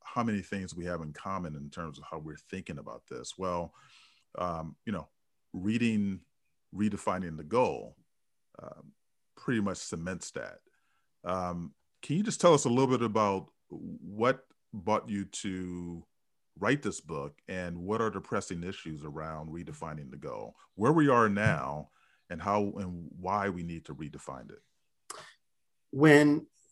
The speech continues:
Speaker 2: you know, I, I didn't wake up years ago and start a,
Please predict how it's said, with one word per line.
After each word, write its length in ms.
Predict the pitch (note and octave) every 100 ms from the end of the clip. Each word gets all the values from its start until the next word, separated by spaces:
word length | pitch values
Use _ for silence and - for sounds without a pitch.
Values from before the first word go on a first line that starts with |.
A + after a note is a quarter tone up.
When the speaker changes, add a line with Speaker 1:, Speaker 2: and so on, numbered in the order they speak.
| _ _ _ -
Speaker 2:
you 120 | E3
know, 100 | E3
I, 240 | D#3+ E3+
I 40 | F3+
didn't 260 | A3 F3 - -
wake 300 | D#3 D3+ D3+
up 140 | C#3+
years 260 | C3+ C3 B2
ago 180 | B2+ B2
and 100 | A#2+
start 200 | - B2
a, 180 | A#2